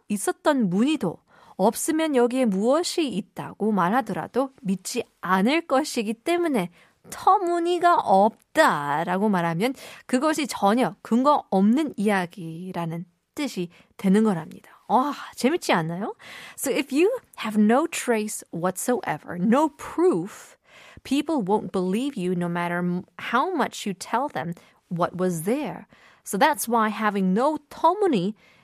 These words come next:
means, well, there's no evidence, no proof. <laughs> It's a lot of fun. 그래서 한번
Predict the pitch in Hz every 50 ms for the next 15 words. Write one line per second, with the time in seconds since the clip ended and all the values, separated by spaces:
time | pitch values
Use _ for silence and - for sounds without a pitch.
0 | _ _ - 190 202 196 196 190 185 185 185 180 - - - _ _ _ _ _
1 | _ - 196 196 214 247 285 320 - - _ - 165 190 208 220 202 208 208 247
2 | 302 330 - - - 202 208 220 262 269 214 165 - - - - - - - 190
3 | 196 214 254 285 277 _ - - - - 311 - 196 - - - _ _ _ _
4 | _ _ _ - 277 294 269 247 220 196 - - 208 175 - - - - 180 175
5 | 160 165 - - 180 151 165 160 - - - - - - 226 294 339 349 339 330
6 | 233 185